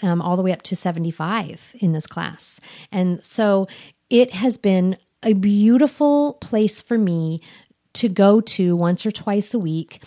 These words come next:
take that class. Nobody can reach me in that class. <laughs> I have, I can't even craft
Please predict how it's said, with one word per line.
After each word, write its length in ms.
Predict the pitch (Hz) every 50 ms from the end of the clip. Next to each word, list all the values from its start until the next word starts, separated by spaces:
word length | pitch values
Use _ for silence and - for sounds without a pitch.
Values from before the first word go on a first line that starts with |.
| - _ _ _ -
take 360 | - - 220 220 226 226 -
that 220 | - 247 269 285 -
class. 600 | - - 190 175 170 165 175 185 - - - - _ - _ _
Nobody 640 | - 170 170 180 180 190 220 214 254 240 247 254 247
can 180 | - 214 226
reach 320 | 208 202 208 - - - -
me 220 | 151 127 147 - _ _ _ _ _ -
in 140 | 185 165
that 140 | 156 147 -
class. 520 | - - 156 160 190 160 - - - - - 233 247 - 254 - - 262 -
<laughs> 420 | - - - - - - - -
I 140 | 214 208 240 254
have, 280 | 247 240 208 202 214 -
I 80 | 240 240
can't 320 | - - 269 285 294 - -
even 420 | 247 247 214 220 214 208 208 202 202
craft 640 | - - - 208 202 196 196 202 202 - - -